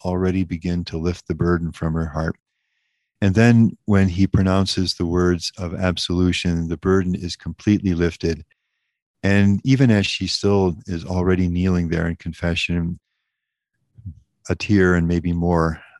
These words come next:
uh, come to her eyes. These are beautiful tears of what Ignatius would call spiritual consolation.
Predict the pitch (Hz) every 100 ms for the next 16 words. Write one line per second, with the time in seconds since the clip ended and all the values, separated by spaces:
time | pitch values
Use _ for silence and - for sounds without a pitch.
0 | - 85 82 - 87 85 80 - _ -
1 | 87 87 82 80 82 - 95 92 87 87
2 | 101 104 101 98 - 95 87 85 80 80
3 | 90 85 82 85 - 98 - 95 - 82
4 | 82 - 85 82 82 85 85 85 78 -
5 | 80 85 - 82